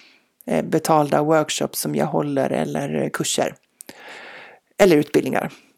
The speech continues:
och så vidare. Eh, jag skriver också mina egna texter till mina säljsidor. Där jag funderar på att ta hjälp. Skulle vara intressant att få någon annans perspektiv på det där. Men det har jag inte gjort hittills.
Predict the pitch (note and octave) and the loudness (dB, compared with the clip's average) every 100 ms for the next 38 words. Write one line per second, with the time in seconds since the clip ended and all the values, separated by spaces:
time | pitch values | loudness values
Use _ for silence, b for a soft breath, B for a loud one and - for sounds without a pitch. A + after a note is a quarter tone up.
0 | B _ _ _ _ - E3 - - - | B _ _ _ _ -6 -4 -4 -4 -8
1 | D#3+ _ _ _ B B B B _ - | -12 _ _ _ B B B B _ 0
2 | F3 E3+ E3 - - A3 A#3 - A#3 A3+ | 2 4 2 -2 0 2 4 2 2 4
3 | G#3 G#3 - A3 - G#3 G3 F#3+ F#3 F3+ | 4 2 2 0 2 2 2 4 2 0
4 | - F#3+ - F3+ F3 E3+ D#3+ D#3+ - G3 | -2 -2 0 0 0 -2 0 -2 2 2
5 | F#3 F#3 - G3 G3 F#3+ G#3 C4+ E4 _ | 2 0 0 0 0 2 4 4 0 _
6 | _ _ _ _ - F#3 F3 F3+ A3+ C4+ | _ _ _ _ -2 2 2 0 -2 0
7 | F#3 - E3+ F#3 F#3 G3+ - A3 F3 F3+ | -2 -2 2 4 2 0 -4 -4 -4 -6
8 | - A3 F#3+ - E3 D#3+ F3 E3+ F3+ - | -4 -4 -4 -4 -4 -4 -6 -6 -8 -10
9 | - - G3 - C2 A1+ A#1+ A3 A3+ - | -6 -2 -2 -2 -2 2 2 2 -2 -6
10 | F#3 F#3 F3+ - F#3 F3 D#3+ - - - | -2 0 0 0 2 2 0 -6 -4 -4
11 | - A#3 - | 0 0 -2